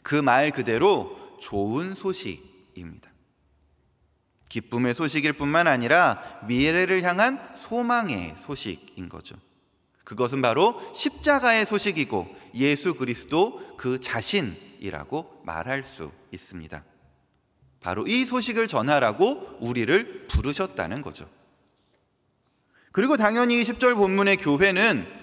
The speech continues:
건물을 의미하지 않습니다. 우리가 아는 것처럼 교회는 바로 성도를 의미하기 때문입니다. 성도 한 사람 한 사람이 바로 하나님의 성전이라고 말씀은 우리에게 분명히 가르쳐 주지요.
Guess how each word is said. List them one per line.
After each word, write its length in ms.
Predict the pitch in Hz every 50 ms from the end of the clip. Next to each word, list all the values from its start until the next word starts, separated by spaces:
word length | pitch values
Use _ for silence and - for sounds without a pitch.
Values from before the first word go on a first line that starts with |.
| - -
건물을 720 | - 131 131 139 160 185 196 185 165 175 208 269 311 330 -
의미하지 580 | - 156 170 175 165 160 143 113 104 - 185 180
않습니다. 720 | 131 110 101 - - 170 180 165 135 127 98 82 76 - - - - - - - _ _ _ -
우리가 260 | 139 151 170 190 165
아는 160 | 143 147 160
것처럼 380 | 165 165 160 - 160 151 151 147
교회는 420 | - 135 127 151 147 147 151 143
바로 680 | 131 98 95 104 131 175 226 254 - - - - - -
성도를 920 | - - 220 220 220 220 220 208 175 139 107 104 151 190 226 - - - -
의미하기 600 | - - 139 160 170 160 143 117 90 82 - 151
때문입니다. 680 | - - 156 147 139 127 104 82 82 80 73 82 82 - _ _ _ _ _ _ - -
성도 720 | - - 185 175 175 180 170 190 202 226 233 - - - -
한 220 | - 226 226 226
사람 420 | 220 226 226 226 233 247 247 247 247 - - -
한 240 | - - 254 262 262
사람이 540 | 269 277 269 262 233 185 185 185 156 - - - - - - - -
바로 260 | - 98 104 113 127
하나님의 520 | 170 196 208 208 208 208 202 202 208 202
성전이라고 1500 | 202 - 233 240 247 254 233 240 226 190 175 147 120 107 - 120 120 110 92 85 - 156 190 226 226 - - - - -
말씀은 500 | 117 117 120 120 - - 170 185 196 185
우리에게 360 | 143 113 110 107 95 90 139
분명히 480 | 156 - - 98 98 92 90 90 131 165
가르쳐 380 | 170 110 98 113 110 - 180 175
주지요. 340 | 135 104 92 - - 90